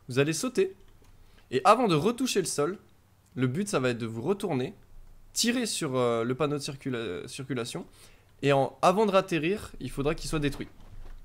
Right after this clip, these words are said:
Les panneaux de circulation se, se font one shot, euh, si vous êtes assez proche au fusil à pompe. Je vous montre tout de suite comment on fait. Vous voyez le stop, vous voyez plus, sautez, tirez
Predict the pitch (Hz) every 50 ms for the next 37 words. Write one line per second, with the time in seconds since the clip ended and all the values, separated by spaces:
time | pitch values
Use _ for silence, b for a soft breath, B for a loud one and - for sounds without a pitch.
0 | - - - - - - - 117 113 120 123 123 123 120 113 110 113 110 - 120
1 | - - 113 107 - - 123 - - 123 110 107 104 - - 123 - - 127 113
2 | 117 113 113 - - 120 110 - - 107 104 101 101 - - - 107 107 107 -
3 | 107 104 - 110 - - 120 117 - - - - 127 123 - 120 113 107 104 143
4 | 160 - B B B B B B B B 190 214 185 143 139 131 - 240 233 -
5 | 226 277 - - - - - 175 175 214 220 - - - 151 - - - - -
6 | b b b b b b b b b b b b - - - - - - - -
7 | - - - - 123 110 110 110 110 104 - - 143 147 170 - - - - -
8 | - - - - - 123 127 156 156 143 - 180 214 - - - 170 - - 170
9 | 202 - - - - - - - - - - - - - 160 147 156 185